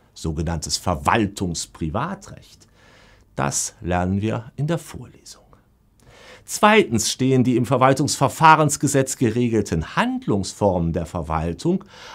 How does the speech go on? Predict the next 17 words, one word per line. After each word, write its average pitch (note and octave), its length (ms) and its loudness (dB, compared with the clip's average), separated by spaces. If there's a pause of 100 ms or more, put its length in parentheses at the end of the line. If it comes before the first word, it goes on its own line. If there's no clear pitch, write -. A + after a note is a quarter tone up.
(160)
auch G2+ 260 2
nur D3+ 220 2
bei F3+ 280 4
öffentlich-rechtlicher C3+ 1080 2
Betätigung E2 720 -2
zur - 180 -10
Verfügung. - 680 -12 (720)
Dies F#2+ 220 -4
zeigt F#2+ 280 0
sich G#2 160 -2
beispielsweise A2+ 800 0
in - 180 -2
Paragraph A2 560 -2
fünfunddreißig A#2+ 1040 -2
Satz - 380 -8
eins F#2 460 -4
Verwaltungsverfahrensgesetz. - 1900 -6